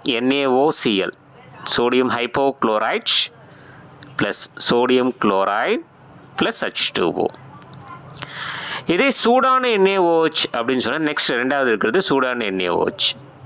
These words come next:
அப்ப த்ரீ சி எல் டூ பிளஸ் சிக்ஸ் என் ஏ ஓ ஹெச் gives, இங்க கிடைக்கிற ப்ராடக்ட் பாருங்க, மேல கிடைச்சது என் ஏ ஓ சி எல், கீழே கிடைக்கிறது என் ஏ சி எல் ஓ த்ரீ, சோடியம் குளோரைட். மத்தபடி இன்னொரு ரெண்டு ப்ராடக்ட்டும்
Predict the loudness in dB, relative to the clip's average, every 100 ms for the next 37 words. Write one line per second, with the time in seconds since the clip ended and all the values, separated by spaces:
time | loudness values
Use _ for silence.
0 | -18 -14 -12 -10 -8 -8 -8 -8 -6 -4
1 | -2 0 2 2 2 2 2 0 2 4
2 | 4 2 -2 -2 -6 -6 -8 -10 -18 -20
3 | -18 -16 -8 -2 0 0 -2 -2 0 2
4 | 2 4 4 2 -2 -4 2 4 6 4
5 | 2 -2 -2 4 6 4 0 -2 -2 -2
6 | -2 -2 -4 -4 -2 -2 -2 -2 -2 -4
7 | -2 -2 0 0 0 2 2 2 2 2
8 | 2 0 -4 -2 0 0 0 -2 0 0
9 | 0 0 0 0 0 0 2 2 4 2
10 | 2 0 2 0 -4 -12 -14 -8 -2 2
11 | 2 0 0 2 2 0 -2 -4 -10 -20
12 | -20 -20 -20 -18 -16 -16 -8 -4 0 4
13 | 4 6 4 2 0 0 0 0 0 -2
14 | 0